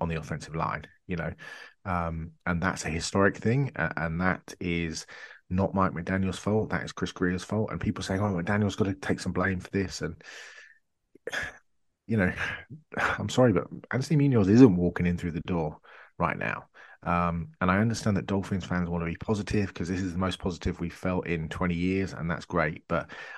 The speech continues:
I think a sense of realism, a sense of people actually going and watching the film and having an understanding of what they're looking at, um, a-, and, uh, you know, just throwing things around like, "Oh, well, it was a different scheme last year and he was brilliant in twenty twenty-one."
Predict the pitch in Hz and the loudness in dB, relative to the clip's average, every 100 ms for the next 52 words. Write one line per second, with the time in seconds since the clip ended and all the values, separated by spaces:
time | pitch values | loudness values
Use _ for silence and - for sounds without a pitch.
0 | - 85 101 - - 104 - 92 101 104 | -6 -2 -2 -2 0 0 0 2 4 4
1 | 104 104 95 - - 87 - 98 90 78 | 2 0 -2 -4 -4 -6 -2 -4 -2 -6
2 | - 85 90 87 82 82 - 87 80 - | -8 -2 0 0 0 -2 -4 -6 -4 0
3 | 98 101 95 82 82 87 87 82 - 85 | 0 2 0 -2 -2 0 -2 -2 -4 -6
4 | 82 80 73 71 80 - 87 90 90 - | -4 -6 -6 -4 -6 -6 -2 0 0 -4
5 | - - - - - 90 87 87 82 82 | -14 -18 -18 -12 -2 0 2 0 -2 -6
6 | - - 82 - 95 90 - 78 - 92 | -16 -8 -6 0 0 0 -2 -6 -4 -4
7 | 76 78 - - 107 101 92 90 90 92 | -4 -6 -8 -2 2 2 0 -4 -2 -2
8 | 85 85 90 101 92 92 92 92 123 113 | -2 -4 -2 -2 -2 -4 -6 -4 -4 -4
9 | 87 107 113 98 82 - 82 90 92 90 | -2 0 2 2 -2 -4 -4 0 -2 2
10 | 110 113 92 64 82 85 82 - 82 78 | 4 6 4 0 -2 -2 -2 -4 -4 -2
11 | 78 90 | -2 -4